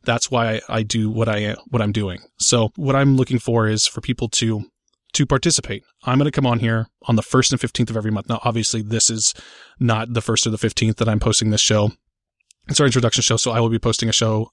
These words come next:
again on the fifteenth or recording one and, and trying to get it up on, on the fifteenth or sixteenth. And the, it's gonna be a bi-monthly podcast. That's what we're gonna be working at, is, is trying to push this out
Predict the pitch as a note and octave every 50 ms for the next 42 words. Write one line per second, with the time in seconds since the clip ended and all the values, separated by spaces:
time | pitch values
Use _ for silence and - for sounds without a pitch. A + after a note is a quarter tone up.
0 | _ A#2+ A#2 - A#2 A2 A2 G#2+ G#2 G#2 - - - - - - A2+ A2 G#2 -
1 | - - - - - - - - B2+ B2 A#2 - - A#2 A2 A2 A#2 A2+ A2 A2
2 | G#2+ G#2+ G#2 A#2 - A#2+ A#2+ A2+ - - G#2+ G#2 G2+ - G2+ G#2 G2 G2+ G2+ -
3 | - G#2 G#2 G#2 A2 B2 - - A#2+ A2+ A2 - A2 - - A2 - G#2+ - -
4 | A2 - - A#2+ G#2+ G#2+ - - - A2+ A2 - - - - - - - - -
5 | - _ _ _ _ _ C#3+ C3 C3+ - - D#3 C3 - F3 E3 D#3 D3 C#3+ B2
6 | B2 B2 A#2 A#2 A2+ A2 G#2+ - A2+ G#2 - G2+ G#2+ - - G#2+ G2+ - - -
7 | A#2 - - D3 C#3 B2+ A#2 A#2+ A2 G#2 G#2+ G#2+ A2 G2 - G#2+ G#2+ G#2 G2 G#2
8 | A2 A2+ G#2+ - - - - A#2+ A2+ - - A2 A2+ A2 - - - D3 - -
9 | C#3+ - - A#2+ A2+ A2 G#2+ -